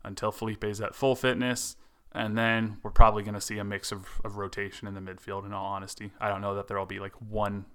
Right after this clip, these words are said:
set of those three that will be constantly starting. So,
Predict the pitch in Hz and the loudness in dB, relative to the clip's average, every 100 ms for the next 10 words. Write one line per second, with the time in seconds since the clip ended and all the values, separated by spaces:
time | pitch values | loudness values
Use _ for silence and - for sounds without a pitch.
0 | - _ _ - - 107 98 92 95 - | -20 _ _ -8 -4 -2 -2 -4 -6 -6
1 | 101 95 98 98 101 101 98 - - - | -8 -8 -8 -8 -6 -8 -10 -14 -16 -4
2 | 107 - - 107 - 123 - 143 - - | -4 -4 -10 -10 -8 -6 -6 -6 -10 -18
3 | - - - - - - - - - - | -20 -20 -20 -20 -20 -20 -20 -20 -20 -20
4 | - - 98 | -12 -8 -8